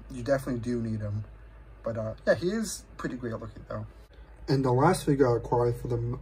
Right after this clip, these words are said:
for the month of February was actually a Grail figure of mine that I've been wanting for years now. And it is a Mezco, if you can tell. Um, this figure,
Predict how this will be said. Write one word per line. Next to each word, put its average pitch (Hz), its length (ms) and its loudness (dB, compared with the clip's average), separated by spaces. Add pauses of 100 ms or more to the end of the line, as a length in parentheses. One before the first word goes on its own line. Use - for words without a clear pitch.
(120)
for 117 280 0
the 113 140 -4
month 120 200 -4
of - 100 -16
February 123 520 0 (260)
was 135 140 2
actually 196 540 4
a 143 100 4
Grail 156 840 2
figure 165 280 2
of 120 80 0
mine 117 200 -2
that 131 100 -2
I've 127 140 2
been 123 180 0
wanting 135 320 2
for - 160 -8
years 123 400 0
now. 110 320 -4 (400)
And 135 160 0
it 139 160 2
is 180 300 8
a 147 240 4
Mezco, 127 500 2
if - 80 -8
you 120 60 -4
can 117 160 -8
tell. 113 360 0 (640)
Um, 110 560 0 (380)
this 147 320 2
figure, 135 600 4